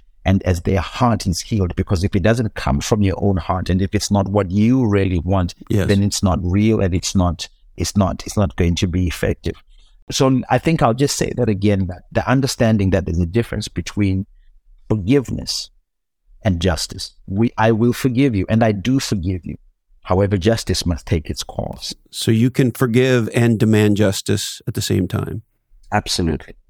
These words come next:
Speaker 1: Absolutely.
Speaker 2: So, uh, Pastor Evan, pretend I haven't done any reading at all, and maybe you and I just happen to meet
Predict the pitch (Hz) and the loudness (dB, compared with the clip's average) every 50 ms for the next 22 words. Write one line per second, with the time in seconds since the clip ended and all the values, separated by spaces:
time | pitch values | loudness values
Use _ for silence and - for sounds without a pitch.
0 | - - - 85 82 - - - 85 85 78 - - - - _ _ _ _ _ | -14 -6 -4 -4 -4 -4 -4 -4 -4 -4 -6 -8 -12 -20 -20 _ _ _ _ _
1 | _ _ _ _ _ - - - - 143 139 139 139 139 139 - - _ - 127 | _ _ _ _ _ -10 -8 -4 0 0 2 2 2 2 0 -2 -4 _ -4 -2
2 | 131 123 120 120 120 117 113 113 - _ _ _ - 143 139 127 123 - - 98 | -2 0 0 0 0 -2 -2 -4 -8 _ _ _ -2 0 0 0 0 -2 -4 -6
3 | 92 - 90 90 92 98 - _ _ - 139 - - 165 160 170 160 151 139 123 | -4 -4 -6 -8 -10 -12 -16 _ _ -8 -6 -4 -2 0 2 2 2 2 2 2
4 | 113 117 110 104 110 110 98 90 107 104 104 101 92 95 - - - 107 107 107 | 2 2 2 2 2 0 0 2 2 2 2 2 0 -2 -4 -4 -2 0 2 2
5 | 98 92 90 95 98 98 104 107 104 98 98 98 98 98 101 104 104 107 107 107 | 2 0 0 -2 -4 -4 -6 -6 -6 -6 -6 -6 -6 -6 -6 -4 -4 -2 -2 0
6 | 107 107 107 104 101 _ _ _ _ _ _ _ - 113 120 120 117 123 123 117 | 0 0 -2 -4 -6 _ _ _ _ _ _ _ -2 0 2 4 4 4 4 4
7 | 113 107 107 101 104 101 - - - - _ _ _ _ _ _ _ - - 135 | 4 2 2 2 0 -2 -2 -6 -12 -16 _ _ _ _ _ _ _ -6 -4 -2
8 | 120 - - 113 - - 107 107 104 104 101 101 92 | -2 -2 -4 -6 -4 -2 0 2 2 4 2 2 0